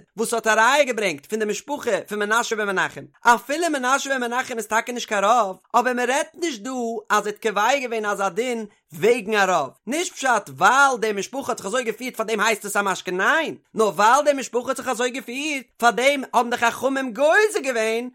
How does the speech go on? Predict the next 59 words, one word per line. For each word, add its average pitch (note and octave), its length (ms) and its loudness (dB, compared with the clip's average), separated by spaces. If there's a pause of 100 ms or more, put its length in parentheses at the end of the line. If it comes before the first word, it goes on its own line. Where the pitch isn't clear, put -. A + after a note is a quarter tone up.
(120)
אז A3 340 2
איך - 120 -14
בין A3 140 0
חושש, C#4 520 -2
מארגן B3+ 280 0
האט A#3+ 100 -6
דער A3 100 0
מענטש A3+ 200 -4
וועלן A#3 280 -2
דעם G3+ 100 -2
זאפט, F#3 400 2 (160)
וואס G#3 120 0
דער B3 180 2
מוז C#4 140 -4
זיך A3 180 -4
אויף G3+ 160 -2
אלע D4 140 6
מאל C4 160 2
א G#3+ 40 2
פראבלעם G#3 280 -4
פאר G3 80 -10
שחיטה, G3+ 260 -6
אז F#3+ 80 -2
א G3 40 -2
מענטש A3 200 -4
וויל B3 140 -8
דעם G#3+ 120 -2
זאפט, A3+ 340 -2
לויט A3 200 -2
רב G3+ 120 -8
חסדא, G#3 340 -4 (240)
איז G3 120 -2
אלע B3+ 240 4
מאל A#3 140 -2
דו G#3 120 -6
שחיטה F#3 320 -8
ביי C#4+ 120 2
דעם. C#4+ 260 2 (200)
און A3+ 120 0
פון A3 180 0
דעם D4 480 0 (100)
האט A#3 100 2
דער A#3+ 60 -4
ברייתא A#3+ 300 0
געזאגט, B3+ 240 -8
מיר B3+ 100 -6
טון B3 140 -8
נישט A#3+ 120 -4
אויסקוועטשן B3+ 400 -2
אין D4 140 0
אים, D#4 260 2
אבער F4 180 0
פילהייט D#4 220 0
איך A#3+ 60 -8
וויל C4+ 140 -2
בעסער C4 260 -2
מאכן A#3 260 -2
דער A3 120 -2
אים. E3 180 -4